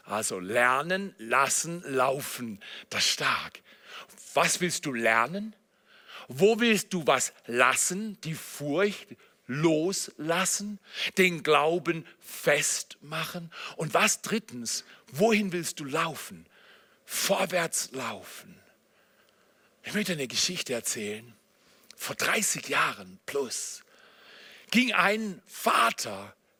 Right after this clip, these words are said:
in einem fernen Land, es war Armenien, am siebten Dezember und brachte seinen Sohn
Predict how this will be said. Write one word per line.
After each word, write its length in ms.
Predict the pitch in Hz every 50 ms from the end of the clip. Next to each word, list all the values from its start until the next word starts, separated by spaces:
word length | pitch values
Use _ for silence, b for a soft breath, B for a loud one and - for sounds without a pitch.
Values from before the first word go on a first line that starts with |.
| _ _ -
in 160 | 165 180 190
einem 260 | 185 180 170 170 165
fernen 580 | 156 - - - 185 180 185 196 196 190 180 170
Land, 680 | 165 170 165 143 117 104 101 95 87 - - - - _ _
es 160 | - - - 143
war 120 | 143 143
Armenien, 760 | 135 123 127 131 135 135 131 120 101 85 82 85 85 85 _ _ b b b b b b b b b b b b
am 160 | b - 220
siebten 440 | - - 190 196 - - - 196 175
Dezember 720 | 185 180 - - - 190 170 151 117 98 87 87 - - B B B B B B
und 200 | - 123 - -
brachte 480 | - - 185 - - - - - 127
seinen 520 | 120 - - - 139 127 156 156 156 156 147
Sohn 560 | - - - 202 180 147 113 101 104 107